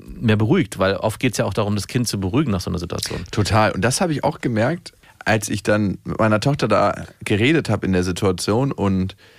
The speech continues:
Speaker 2: ihr gesagt hab, „Ah, du hast eine Platzwunde, okay, wovor hast du denn Angst im Krankenhaus, vor den Peaks? Okay, das kann ich verstehen.“ Ist Papa auch immer nicht so lieb. „Ich glaub, wir gucken jetzt erstmal, ob wir überhaupt ins Krankenhaus fahren.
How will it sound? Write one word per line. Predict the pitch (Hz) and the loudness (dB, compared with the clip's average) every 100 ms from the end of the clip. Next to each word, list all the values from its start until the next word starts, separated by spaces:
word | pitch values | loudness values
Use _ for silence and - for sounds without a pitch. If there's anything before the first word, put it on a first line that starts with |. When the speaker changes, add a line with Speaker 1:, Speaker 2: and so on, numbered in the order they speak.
| _ | _
Speaker 2:
ihr | 113 98 | -4 -2
gesagt | 104 135 135 | 0 0 -2
hab, | - - | -4 -4
„Ah, | 147 | -6
du | - | -6
hast | 117 104 | -8 -8
eine | 92 | -4
Platzwunde, | 123 120 - 113 113 110 | -2 -2 -6 -4 -2 -2
okay, | 110 107 120 101 | -4 -4 -2 -2
wovor | 92 98 | -4 -2
hast | 107 - | -2 -2
du | |
denn | - 98 | -2 -2
Angst | - 104 - | -2 -4 -6
im | 98 | -8
Krankenhaus, | - 117 - 113 113 101 | -4 -4 -4 -6 -4 -6
vor | - | -6
den | 95 95 | -4 -4
Peaks? | - 123 110 - - | -4 -2 -2 -4 -10
Okay, | - 95 - | -10 -10 -8
das | - - | -8 -6
kann | 92 | -6
ich | 90 | -6
verstehen.“ | - - - 104 101 101 - - - - | -4 -4 -2 -2 -2 -4 -10 -20 -20 -20
Ist | - | -12
Papa | 113 113 | -10 -8
auch | 110 107 | -6 -4
immer | 98 | -2
nicht | 98 95 | -2 -4
so | - | -4
lieb. | 92 95 - - - | -4 -4 -6 -20 -20
„Ich | - | -6
glaub, | 104 92 | -2 -2
wir | 92 | -4
gucken | - - 113 | -2 -2 0
jetzt | 101 92 | -2 -2
erstmal, | - 98 92 - | -6 -4 -4 -4
ob | 92 | -6
wir | - | -4
überhaupt | 90 80 | -4 -4
ins | - 87 | -6 -8
Krankenhaus | - 85 92 87 - | -6 -6 -4 -6 -6
fahren. | - 92 90 90 | -6 -2 -2 -2